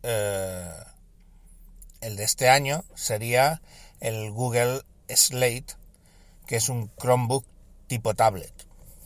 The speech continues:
El problema es que empecé a ver, eh, comentarios sobre el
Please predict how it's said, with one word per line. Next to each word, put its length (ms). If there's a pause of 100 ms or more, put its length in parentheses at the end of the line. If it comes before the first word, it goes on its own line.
(800)
El 140
problema 400
es 80
que 100
empecé 300
a 80
ver, 520 (640)
eh, 460
comentarios 720
sobre 460
el 600